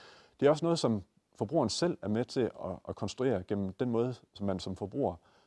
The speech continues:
fortolker sine omgivelser, de betydninger, man tillægger forskellige butikker. Og der er stor forskel på, hvordan de forskellige detailkæder bliver opfattet af forbrugerne.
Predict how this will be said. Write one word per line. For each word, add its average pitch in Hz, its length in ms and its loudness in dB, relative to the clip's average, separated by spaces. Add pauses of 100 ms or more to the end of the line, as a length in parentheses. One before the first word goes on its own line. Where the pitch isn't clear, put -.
fortolker 143 520 0
sine 98 200 -4
omgivelser, 101 380 -6
de 120 120 -10
betydninger, 110 440 -2
man 92 120 -4
tillægger 113 360 -2 (800)
forskellige 113 300 -2
butikker. 113 380 -6 (560)
Og - 80 -2
der 113 40 6
er 110 40 8
stor 156 220 4
forskel 131 460 0 (680)
på, 123 200 -2 (120)
hvordan 120 320 0 (120)
de 110 60 -4
forskellige 107 320 -4
detailkæder 98 560 -4
bliver 92 180 -4
opfattet 90 420 -6 (260)
af 85 120 -8
forbrugerne. 98 420 -4